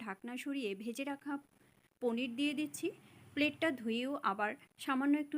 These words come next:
জল দিয়ে দিলাম। আর নেড়ে চেক করে নেব কতটুকু জল লাগবে। এই পর্যায়ে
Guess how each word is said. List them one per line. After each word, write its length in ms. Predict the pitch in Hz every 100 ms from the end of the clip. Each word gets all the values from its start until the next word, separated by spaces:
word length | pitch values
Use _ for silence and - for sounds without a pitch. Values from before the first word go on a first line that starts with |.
| 262
জল 160 | 202 185
দিয়ে 180 | 214 202
দিলাম। 220 | 185 165 180 202 _ _ _ -
আর 160 | 233 226 240
নেড়ে 240 | 254 277 277
চেক 140 | 247 214 -
করে 140 | 247 285
নেব 140 | 277 208 233 _ _ -
কতটুকু 480 | 247 302 302 294 262 - _ _
জল 280 | 226 247 226 262
লাগবে। 320 | 277 277 285 359 - _ _ _ _ -
এই 160 | 262 285
পর্যায়ে 380 | 320 294 330